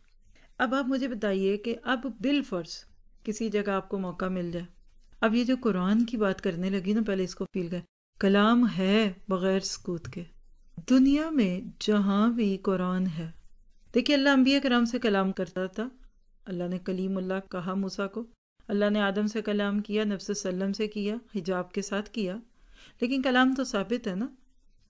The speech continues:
فَضَّلْنَا بَعْضَهُمْ عَلَىٰ بَعْضٍ۔ جب آپ قرآن سنیں آج کے بعد، اور جب آپ قرآن پڑھیں،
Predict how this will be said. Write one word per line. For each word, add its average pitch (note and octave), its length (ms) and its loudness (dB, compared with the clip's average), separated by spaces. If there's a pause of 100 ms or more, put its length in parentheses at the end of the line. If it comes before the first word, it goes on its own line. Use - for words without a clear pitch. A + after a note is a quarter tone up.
(440)
فَضَّلْنَا G3 480 0
بَعْضَهُمْ F#3+ 480 -2
عَلَىٰ G#3 200 0
بَعْضٍ۔ G#3+ 340 -4 (520)
جب A3+ 400 2 (240)
آپ G3+ 560 -4
قرآن G3 760 -2
سنیں F3 420 -4 (140)
آج F#3 300 -4
کے F#3 120 -4
بعد، E3 340 -12 (240)
اور A#3 140 -2
جب A3 320 0
آپ A3 200 -2
قرآن G3 400 0
پڑھیں، F#3+ 380 -2